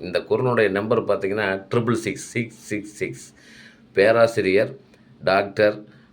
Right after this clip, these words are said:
அப்துல் கலாம் ஐயா, முன்னாள் குடியரசுத் தலைவர் ஐயா அவர்கள் சொல்லுகின்ற பொழுது, ஆட்டோகிராஃப் போடுறப்ப கூட அவர் வந்து கையெழுத்து போட்டு ட்ரிபிள்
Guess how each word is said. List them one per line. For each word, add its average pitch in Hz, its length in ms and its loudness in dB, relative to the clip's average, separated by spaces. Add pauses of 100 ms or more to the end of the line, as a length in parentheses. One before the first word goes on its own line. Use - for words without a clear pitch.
அப்துல் 98 340 2
கலாம் 113 300 4
ஐயா, 98 320 4
முன்னாள் 101 400 0
குடியரசுத் 101 340 2
தலைவர் 90 260 0
ஐயா 90 460 0
அவர்கள் 98 240 -2
சொல்லுகின்ற 98 440 0
பொழுது, 92 680 0 (800)
ஆட்டோகிராஃப் 120 540 2
போடுறப்ப 101 380 -2
கூட 107 400 0
அவர் 101 180 0
வந்து 104 420 -2
கையெழுத்து 104 400 -2
போட்டு 101 240 -4
ட்ரிபிள் 104 300 -4